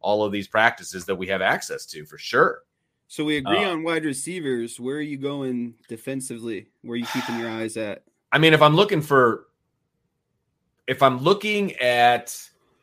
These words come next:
Speaker 1: a guy that I wanna see him takes that, take that next level from a leadership standpoint, from a playmaking standpoint, it's, it's Xavier Watts at safety.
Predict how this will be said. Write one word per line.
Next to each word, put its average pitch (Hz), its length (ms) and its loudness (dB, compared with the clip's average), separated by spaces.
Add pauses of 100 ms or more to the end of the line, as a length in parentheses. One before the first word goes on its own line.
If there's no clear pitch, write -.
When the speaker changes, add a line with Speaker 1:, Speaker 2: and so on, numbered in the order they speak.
(260)
Speaker 1:
a 113 80 -10
guy 117 520 6
that 107 560 2
I 104 120 0
wanna 110 280 0
see 110 220 -8
him 107 180 -6
takes 110 260 -6
that, - 320 -6
take 120 220 -4
that 104 160 0
next 104 240 -4
level 98 340 0
from 95 180 -8
a 90 40 -6
leadership 98 500 -8
standpoint, 98 520 -6
from 90 120 -12
a 82 60 -8
playmaking 98 580 -6
standpoint, 95 600 -8 (320)
it's, - 260 -14
it's 110 200 -8
Xavier 92 280 -4
Watts 92 320 0
at - 60 -20
safety. 98 500 -8